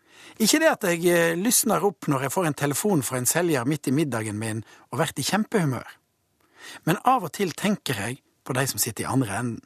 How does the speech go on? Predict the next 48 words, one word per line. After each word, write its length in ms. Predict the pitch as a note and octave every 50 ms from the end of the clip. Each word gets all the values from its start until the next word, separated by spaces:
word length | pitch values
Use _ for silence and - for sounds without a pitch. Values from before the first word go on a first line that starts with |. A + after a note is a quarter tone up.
| - _ _ _ _ _ _ _ - - _
som 180 | - - A#2+ A2
skal 160 | - - -
slå 240 | - - E3 F#3 F#3+
nummeret 400 | D#3+ D#3+ F#3+ F3 D3+ C3+ B2+ B2
til 100 | - - -
en 140 | D#3 D3+
de 100 | B2 A#2+
ikke 240 | B2 - - - - - _
aner 340 | - C#3 F3 F#3 E3 C3+ -
hvem 280 | - - - A2+ A2 A#2+
er, 240 | A#2+ A#2+ C3 C#3+ - - _ _ _ _ _ _ _ _ - - _
forstyrre 560 | - - E3 - - - C4 G#3 E3 C#3 C3 A#2+
han 200 | C#3 E3 D3+ C#3+
eller 160 | B2+ B2 B2
hun, 240 | G#2 D3+ E3+ G3 A3+ - _ _ _ _ _ - - - -
og 120 | - F3+
prøve 300 | - B3 C4+ C4 A#3 G3+
å 60 | D#3
få 140 | - - A3 D#3+
de 60 | C#3
til 120 | - - C3+
å 40 | -
kjøpe 300 | - F3 E3+ - - C3
noe 380 | C3 D3+ D#3 - - A2+ A2+ - - _ _ _ -
de 80 | A2 - -
egentlig 440 | - D3 C#3+ G#2+ G#2+ F2 - - -
ikke 180 | - - - G2+
vil 120 | F#2 F#2 D#2+
ha. 180 | - - D2+ - - - _ _ _ _ _ _ _ _ _ _ _ _ _ - - - _ _
Det 80 | -
er 40 | A#2 D3+
en 20 |
tøff 280 | C#3+ - - D3 - -
jobb. 280 | G#2 C#2+ - - - - _ _ _ _ _ _ _ _ _ _ _ - - - - -
Du 80 | - D#3+
skal 160 | - - B3
ha 80 | G3+ C4
litt 180 | A#3 A3+ B3 -
tjukk 340 | - - C4+ B3 - - -
hud 340 | - A3 G3+ D3+ B2+ - - - _ _ _ _ _
for 180 | - - D3+ D3+
å 80 | D3+
overleve 580 | - E3+ F#3 G#3 G3+ F#3 F3 C#3+ A#2+ A2+ G2+ A#2
lenge 220 | A#2 B2+ C#3+ C#3+ B2+
i 40 | G2+
et 80 | F2+
slikt 320 | - - B2 A2 - - -
yrke. 400 | - G2 E2+ - - - - -